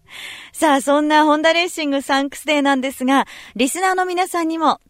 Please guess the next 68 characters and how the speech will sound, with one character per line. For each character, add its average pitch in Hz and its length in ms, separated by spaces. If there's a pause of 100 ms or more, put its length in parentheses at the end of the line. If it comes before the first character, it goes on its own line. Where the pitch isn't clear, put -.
(160)
プ 262 80
レ 277 120
ゼ 285 160
ン 262 80
ト 240 200
を 226 80
い 208 100
た 285 140
だ 330 120
き 330 140
ま 330 180
し - 120
た。 330 200 (440)
え、 190 80
こ 220 120
れ 190 120
か 254 260
な 330 140
り 311 140
豪 302 220
華 294 140
な 269 140
の 254 160
で、 220 240
ぜ 311 180
ひ 277 120
応 262 120
募 262 140
し - 80
て 285 100
く 285 80
だ 302 120
さ 339 160
い 311 60
ね。 285 220 (500)
え、 240 120
ご 330 60
紹 311 220
介 302 220
し 285 120
ま 277 180
す。 - 120 (240)
ま 277 160
ず 330 140
は、 311 240 (220)
マ 233 180
ク 330 140
ラ 330 160
ー 320 40
レ 311 120
ン 311 100
ホ 311 160
ン 277 60
ダ、 233 200 (140)
ア 202 140
ロ 359 180
ン 392 60
ソ、 - 240 (120)
サ 240 220
イ 285 80
ン 311 120
入 302 100
り 285 60
キ 302 100
ャ 285 80
ッ 233 40
プ 262 220
を 302 120